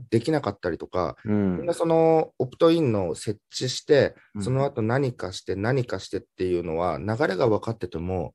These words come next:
Speaker 2: うん。
Speaker 1: やらない人が結構多くて。
Speaker 2: うん、うん、うん。
Speaker 1: それは多分、僕とは価値観、そういう感覚じゃないからというか、
Speaker 2: はい。
Speaker 1: 僕はもうその人がじゃあ、どうしたら喜ぶかっていうので夢中になれたから、
Speaker 2: うん。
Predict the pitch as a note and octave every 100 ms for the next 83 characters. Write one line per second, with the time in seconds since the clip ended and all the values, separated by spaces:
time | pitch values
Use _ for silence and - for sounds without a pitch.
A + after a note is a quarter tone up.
0 | - G2 F2 G#2+ _ _ _ - A2 C#3
1 | F#3+ F#3+ F3+ F#3 F3+ - F2+ - G2+ E2+
2 | F2+ - D2+ - _ C3 A#2 G2 G2 -
3 | - - - _ _ _ _ _ _ _
4 | _ _ - F3 E3 E3+ D3+ C3+ C#3 A#2
5 | F2+ D2+ - _ _ _ _ A2 C3+ C3
6 | - F3+ C#3 - A2 - - B2 - -
7 | F3 E3+ E3 E3 D#3 D3 A#2 C3 D3+ A#2+
8 | F#2 - C#2+ D#2+ D2 _ _ - G#2 -
9 | _ _ - C#3+ E3+ C3+ D#3 D#3+ F3 -
10 | B2+ G2+ G2 D#2 - _ _ _ C#3 C#3+
11 | D3+ D3 A2+ G2+ A2 F#2+ F2 E2 _ A#2+
12 | G#2+ C3 D3 C#3+ A2+ G2 F2+ - G#2+ A#2
13 | A#2 B2 A#2+ A2 F2+ D#2 D#2+ E2+ C#2+ _
14 | _ _ _ _ _ A#2+ A2 G2 F#2